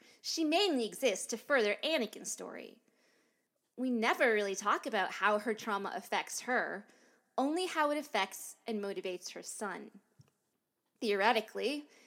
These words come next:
in the ten years between Episode One and Episode Two, she finds some version of happiness and stability with the Lars family.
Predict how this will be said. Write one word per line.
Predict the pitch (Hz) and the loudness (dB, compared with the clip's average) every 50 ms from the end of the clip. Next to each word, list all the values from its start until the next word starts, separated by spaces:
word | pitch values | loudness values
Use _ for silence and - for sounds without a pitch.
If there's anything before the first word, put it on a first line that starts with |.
| _ _ - | _ _ -4
in | 262 294 | -2 0
the | 339 370 | 0 0
ten | 359 - 277 262 240 | -2 -2 -2 0 0
years | 226 214 214 214 220 | 2 2 0 0 -2
between | - 254 247 - 233 226 220 - | -2 -4 -6 -4 -4 -4 -4 -4
Episode | - 214 - 214 - 269 262 220 | -4 -4 -4 -4 -4 -4 -4 -4
One | 214 185 185 190 202 | -4 -4 -4 -4 -6
and | 208 202 | -6 -8
Episode | - - - 208 - - 247 240 240 | -8 -10 -10 -8 -6 -6 -6 -6 -6
Two, | - - 175 175 180 - - - - _ _ _ _ _ _ _ _ | -8 -10 -8 -8 -10 -10 -14 -20 -20 _ _ _ _ _ _ _ _
she | - - - 311 311 | -12 -8 -6 -6 -6
finds | - - 311 311 311 302 302 | -4 -2 -2 0 0 0 0
some | - 262 247 294 285 220 | 0 2 2 2 2 0
version | 214 180 190 208 208 233 226 | 2 2 0 0 0 -2 -4
of | 254 247 - | -4 -4 -2
happiness | - 190 170 - 190 185 190 202 - - | -2 -2 -2 -2 -4 -6 -6 -6 -6 -4
and | 240 233 | -4 -4
stability | - - 269 247 330 359 320 240 - 180 180 | -4 -6 -4 0 2 2 4 2 2 0 -2
with | 170 208 220 | -2 -2 0
the | 226 269 | 0 0
Lars | 262 262 277 294 311 311 311 - | 0 0 2 2 2 2 2 0
family. | - 196 180 180 175 175 170 170 170 170 | -6 -8 -8 -8 -8 -10 -10 -12 -12 -14